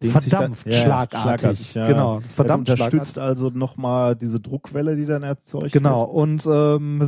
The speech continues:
Speaker 2: was sie hier vermuten, ist, dass sich im Korn selber Hohlräume ausbilden noch, die als Resonatoren wirken.
Speaker 1: Oh.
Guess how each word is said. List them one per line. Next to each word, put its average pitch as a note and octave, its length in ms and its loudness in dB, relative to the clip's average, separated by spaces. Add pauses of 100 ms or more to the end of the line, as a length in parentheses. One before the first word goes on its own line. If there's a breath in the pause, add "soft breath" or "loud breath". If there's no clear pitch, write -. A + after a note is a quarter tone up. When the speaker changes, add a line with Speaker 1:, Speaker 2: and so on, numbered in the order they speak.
Speaker 2:
was C#3 240 -2
sie C#3 160 -4
hier G3 160 4
vermuten, F3+ 580 -2
ist, E3+ 200 -4
dass D#3+ 160 0
sich - 220 -6
im B3 420 0
Korn F3 280 0
selber C3+ 460 0
Hohlräume B2 640 2
ausbilden A2+ 800 0
noch, F#3+ 220 0 (240 loud breath)
die D3 100 4
als B2 240 -4
Resonatoren B2+ 880 0
wirken. A#2 580 0
Speaker 1:
Oh. - 40 -20